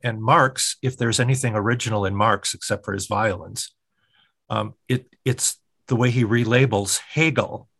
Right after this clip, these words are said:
to have not a clash of ideas or worldviews, but to have the clash of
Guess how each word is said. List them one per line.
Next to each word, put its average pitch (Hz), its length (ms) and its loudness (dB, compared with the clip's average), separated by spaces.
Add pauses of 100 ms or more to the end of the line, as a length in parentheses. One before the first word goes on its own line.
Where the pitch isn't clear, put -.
(600)
to 123 100 0
have 117 340 2
not 120 180 4
a - 60 -2
clash 123 440 0
of 104 120 -4
ideas 107 580 0
or 95 100 -2
worldviews, 113 760 -2 (600)
but 127 120 -4
to 123 80 -2
have 110 180 0
the 104 100 -6
clash 117 640 0 (100)
of 104 300 -2